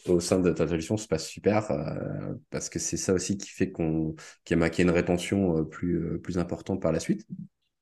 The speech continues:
et forcément di-, diminuer le churn. Euh,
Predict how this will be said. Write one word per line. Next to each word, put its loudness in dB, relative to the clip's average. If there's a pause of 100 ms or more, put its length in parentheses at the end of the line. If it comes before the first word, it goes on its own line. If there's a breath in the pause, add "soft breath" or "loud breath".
(260)
et -12
forcément 0
di-, 4
diminuer 4
le 2
churn. 8 (680 loud breath)
Euh, 4